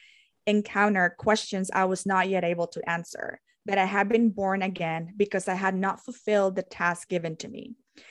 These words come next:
He went on to speculate that he might have to be reborn again in order to find the answers still left undiscovered, or someone else would have to assume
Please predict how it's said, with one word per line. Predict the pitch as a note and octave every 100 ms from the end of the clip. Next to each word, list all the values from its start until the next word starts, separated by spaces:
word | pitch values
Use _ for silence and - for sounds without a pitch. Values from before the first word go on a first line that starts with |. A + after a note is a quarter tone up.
| -
He | - G#3
went | G3 G#3 A3
on | A#3+
to | B3+ A#3+
speculate | - - G3 G3 F#3+ F3+ F3+
that | F3+
he | - F#3+
might | G#3 G3 F#3+
have | F#3 F#3+
to |
be | F#3+ F#3+
reborn | F#3+ F3+ F3 F#3+ G3+
again | G3+ F3+ E3+
in | E3+
order | F3 F3+
to | F#3 F#3 -
find | F#3 G3+ B3+ C4
the | G3+
answers | E3+ E3+ E3+ E3
still | - - A#3+ A#3+
left | G#3 F3+ - -
undiscovered, | F#3+ F#3 F3 - F#3+ F3 E3 E3+ - - - G3+
or | G3+
someone | - G#3+ G#3+
else | E3+ F#3 F3+ -
would | F#3+
have | F#3+ F3+ -
to | -
assume | F3+ - - F3+ F3 E3